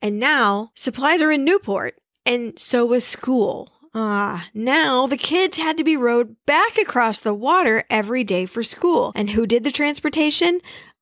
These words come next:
Ida did the transportation. "Oh, it was nice weather. It's fine. Papa would take over.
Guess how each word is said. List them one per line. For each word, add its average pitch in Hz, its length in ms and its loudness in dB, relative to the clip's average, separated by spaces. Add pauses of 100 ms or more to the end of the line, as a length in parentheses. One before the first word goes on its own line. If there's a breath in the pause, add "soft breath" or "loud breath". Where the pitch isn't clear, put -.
Ida 269 360 2
did 190 180 -2
the 220 80 -4
transportation. - 880 -4 (100)
"Oh, 480 280 4
it 440 80 2
was 349 100 0
nice 226 340 0
weather. 208 360 0
It's - 240 -2
fine. - 580 -2
Papa 233 540 0
would 285 240 -2
take 269 280 0
over. 202 300 0